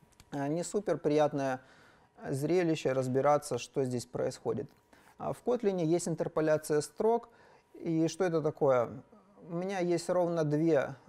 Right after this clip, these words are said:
двойных кавычки, открывающая и закрывающая. Между ними это все строка.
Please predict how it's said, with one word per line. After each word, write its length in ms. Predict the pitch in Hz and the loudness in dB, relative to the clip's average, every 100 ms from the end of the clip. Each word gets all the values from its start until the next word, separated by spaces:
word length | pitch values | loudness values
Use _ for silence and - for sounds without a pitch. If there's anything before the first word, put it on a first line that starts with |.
| - 240 | -20 -12
двойных 760 | 147 139 - 127 151 160 160 - | -8 -8 -6 0 2 2 -2 0
кавычки, 500 | 160 175 220 - 151 | 0 2 -2 0 -2
открывающая 720 | 139 160 160 156 147 - 147 | 0 0 4 4 2 2 2
и 40 | |
закрывающая. 880 | 143 147 180 196 220 214 - 190 175 _ _ _ _ _ - | 2 -2 -2 2 2 2 0 -4 -4 _ _ _ _ _ -4
Между 320 | 175 160 165 | -2 0 0
ними 260 | 185 208 160 | 0 0 0
это 200 | 147 151 | 0 -2
все 200 | - 165 | -2 -2
строка. 540 | - 135 - 110 | 0 -2 0 -2